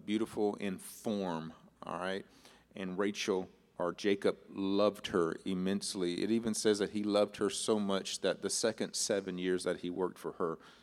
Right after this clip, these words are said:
went, went by like days or went by fast. But yet, even though he loved her and even though he was into her, even though she was beautiful to him,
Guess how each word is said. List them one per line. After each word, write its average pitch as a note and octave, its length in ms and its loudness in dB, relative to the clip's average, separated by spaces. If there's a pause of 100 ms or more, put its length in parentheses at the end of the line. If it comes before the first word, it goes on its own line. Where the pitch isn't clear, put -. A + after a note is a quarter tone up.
(380)
went, G2 280 -4 (220)
went F#2+ 360 -4
by E2 240 4
like D#2+ 320 -2
days E2 440 0
or D2+ 60 -6
went E2+ 260 -6
by D#2+ 160 -2
fast. D#2+ 720 -6 (1000)
But C3+ 300 4
yet, C3 300 6 (220)
even D3 260 4
though C3 160 12
he A#2+ 140 4
loved B2+ 460 6
her F2+ 200 2
and F2+ 80 -2
even G2+ 320 -4
though F#2+ 400 0
he G#2 160 -6
was F#2+ 260 -2 (100)
into A#2 400 -6
her, F2 340 -2 (340)
even G2+ 200 -4
though G2 100 -4
she G2+ 180 -8
was G2 160 -6
beautiful G2 520 -2
to - 140 -8
him, F#2+ 260 -2